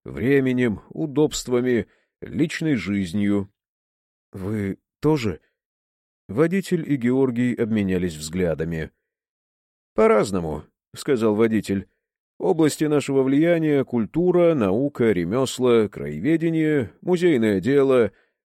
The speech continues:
летописание, короче, все, что может разбудить уснувшие души родичей. А вот ему приходится рисковать чаще.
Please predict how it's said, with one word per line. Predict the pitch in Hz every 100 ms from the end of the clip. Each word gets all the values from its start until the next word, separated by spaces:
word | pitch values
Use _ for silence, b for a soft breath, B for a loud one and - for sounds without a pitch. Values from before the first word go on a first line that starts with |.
| -
летописание, | 165 190 151 98 - 127 127 127 120 120
короче, | 143 156 185 190
все, | - 220 202
что | 139 160
может | 156 147 147 - b b
разбудить | 160 165 110 135 143 160 143
уснувшие | 131 - 143 117 - 120 117
души | 104 131 - 110
родичей. | 123 135 104 92 - 80 69 - _ _ _ _ _ -
А | 190
вот | 196 190
ему | 185 185
приходится | 185 190 160 160 - 175
рисковать | 165 156 151 117 127
чаще. | - - 90 90 - 95 87